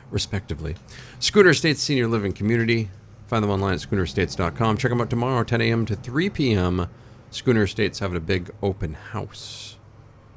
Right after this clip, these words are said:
We'll be there nine to noon, broadcasting live. So come on down,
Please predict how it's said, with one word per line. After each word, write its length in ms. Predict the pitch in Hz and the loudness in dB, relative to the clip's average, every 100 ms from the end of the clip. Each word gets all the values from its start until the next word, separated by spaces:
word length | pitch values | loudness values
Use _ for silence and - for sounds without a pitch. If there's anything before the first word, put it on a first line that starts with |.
| - - | -20 2
We'll 100 | 104 | 4
be 120 | 107 | 4
there 160 | 90 90 | 4 4
nine 380 | 92 95 104 95 | 4 4 4 2
to 60 | |
noon, 320 | 90 98 101 92 | 2 4 4 2
broadcasting 680 | 95 92 - 95 - 90 | 2 2 0 -2 -2 -2
live. 280 | 92 98 - - | -2 -2 -4 -12
So 320 | - - 76 95 - - - | -10 -6 -6 -10 -20 -20 -8
come 120 | - | 0
on 160 | 131 135 | 0 0
down, 300 | 127 117 62 | -2 -2 -4